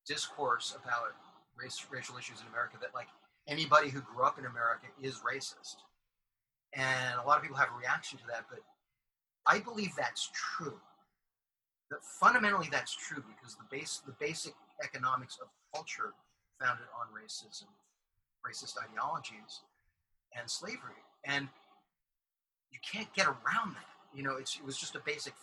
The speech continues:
fact of, like, what Ameri-, how America operated and continues to operate. So growing up in it, you're just, you're just absorbing it. Even if you had really progressive parents and you went to a really progressive school, the fact that, that,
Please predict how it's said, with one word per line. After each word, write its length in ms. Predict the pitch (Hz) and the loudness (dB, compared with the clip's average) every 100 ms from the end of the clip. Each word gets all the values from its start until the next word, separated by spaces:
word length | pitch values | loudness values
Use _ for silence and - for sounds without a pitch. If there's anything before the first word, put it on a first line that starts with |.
| - - | -6 2
fact 340 | 143 139 - - | 4 2 -6 -8
of, 240 | 123 117 110 - 117 | -4 -4 -6 -10 -6
like, 140 | 117 - _ - | -6 -8 _ -8
what 100 | - - | -8 -8
Ameri-, 320 | - 120 - | -4 -4 0
how 140 | 123 120 | -2 0
America 320 | - - - 131 | -4 -4 -6 -6
operated 540 | 160 - 123 101 - _ _ _ _ _ _ _ - | -6 -6 -10 -10 -16 _ _ _ _ _ _ _ -20
and 80 | 120 | -20
continues 420 | 123 143 214 208 | -20 -12 -8 -6
to 80 | - | -6
operate. 560 | 117 117 110 107 - _ _ _ _ _ - | -6 -6 -8 -14 -14 _ _ _ _ _ -4
So 360 | - 151 143 135 - - | 6 8 8 4 -8 -6
growing 340 | - 170 180 160 | 6 8 8 4
up 160 | 214 | 4
in 100 | 208 | 2
it, 80 | 147 139 | -4 -6
you're 100 | 127 | -8
just, 160 | 180 - | -8 -8
you're 100 | 190 | -6
just 200 | - - - 147 | -6 -8 -6 -6
absorbing 640 | 131 - 165 240 175 110 | -4 -4 0 0 0 -8
it. 120 | 101 - _ _ _ _ _ _ 165 | -10 -14 _ _ _ _ _ _ -6
Even 180 | 180 220 | -2 0
if 140 | 214 | 0
you 80 | 208 | 2
had 180 | 214 208 | 4 4
really 180 | 214 208 | -2 -4
progressive 420 | 214 220 220 202 - | 2 2 2 -6 -6
parents 300 | 208 190 190 | -4 -4 -8
and 60 | |
you 40 | 180 | -12
went 120 | 180 | -14
to 60 | 175 | -12
a 40 | |
really 200 | 180 185 - | -12 -12 -12
progressive 440 | 175 180 - 151 | -6 -4 -4 -10
school, 500 | - - 196 135 123 _ _ _ _ _ _ _ _ _ - | -12 -8 -6 -6 -8 _ _ _ _ _ _ _ _ _ -6
the 80 | 147 | 0
fact 360 | - 190 196 175 | 10 12 12 8
that, 140 | - | 6
that, 200 | 160 | 8